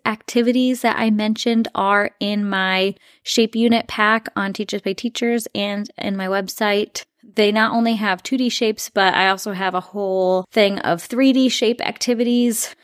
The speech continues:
uh, included in there, so you can check that out as well. And like I said,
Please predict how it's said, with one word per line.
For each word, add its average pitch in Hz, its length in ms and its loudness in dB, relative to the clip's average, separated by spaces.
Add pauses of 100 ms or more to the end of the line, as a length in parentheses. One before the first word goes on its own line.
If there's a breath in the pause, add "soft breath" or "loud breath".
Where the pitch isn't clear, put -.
(100)
uh, 202 260 0
included 220 500 2
in 214 200 2
there, 214 240 2
so - 140 -4
you 196 120 0
can 196 160 -4
check - 260 -6
that 180 140 0
out 180 200 -2
as 175 120 -6
well. 175 400 2 (560 soft breath)
And 190 560 0 (140)
like 202 200 -2
I 190 120 0
said, 170 460 0